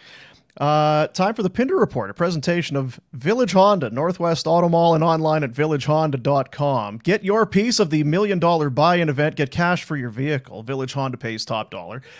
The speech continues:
They'll throw in a tropical cruise to boot. Find out more online at village honda dot com. Village Honda presents the Pinder Report.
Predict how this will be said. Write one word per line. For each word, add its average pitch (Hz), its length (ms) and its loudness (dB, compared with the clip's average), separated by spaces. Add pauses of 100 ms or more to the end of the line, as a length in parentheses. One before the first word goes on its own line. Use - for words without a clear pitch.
(120)
They'll 214 160 4
throw 220 260 2
in 220 80 0
a 196 60 0
tropical 214 600 -2
cruise 190 400 -4
to 160 100 -2
boot. 185 420 2 (140)
Find 240 380 2
out 226 160 2
more 180 360 4
online 160 380 0
at 127 80 -8
village 143 260 -8
honda 139 240 -6
dot 123 180 -8
com. 101 360 -14 (200)
Village 294 280 2
Honda 143 340 -2
presents 123 560 -12 (240)
the 185 100 -10
Pinder 110 240 -12
Report. - 360 -20